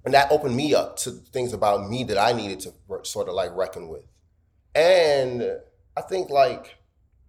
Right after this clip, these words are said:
when I really started intentionally helping other people inside, like, in various ways I was able to, like, I saw freedom in that.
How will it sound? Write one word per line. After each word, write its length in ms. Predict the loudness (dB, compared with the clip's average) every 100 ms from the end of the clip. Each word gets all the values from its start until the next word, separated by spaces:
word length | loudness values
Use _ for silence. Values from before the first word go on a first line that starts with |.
| -2
when 100 | 2
I 80 | 2
really 260 | 2 -2
started 520 | -4 -2 2 2 2 -6 -18 _ _ _ _ _ _
intentionally 640 | -12 -12 -8 -8 -6 -8 -6
helping 340 | -4 -2 0
other 180 | 0 -2
people 360 | -10 -12 -8
inside, 500 | -6 -6 -6 -6 -10 -14 _ _
like, 140 | -6 -4
in 180 | -8 -6
various 360 | -4 -4 -6
ways 240 | -6 -6 -4
I 100 | -6
was 200 | -6 -10
able 240 | -12 -12
to, 320 | -14 -16 -18 _ _ _ _ _ _ _
like, 140 | -2
I 80 | -2
saw 340 | -2 2 2
freedom 460 | 2 -4 -8 -4 -2
in 140 | -2
that. 260 | -4 -10 -14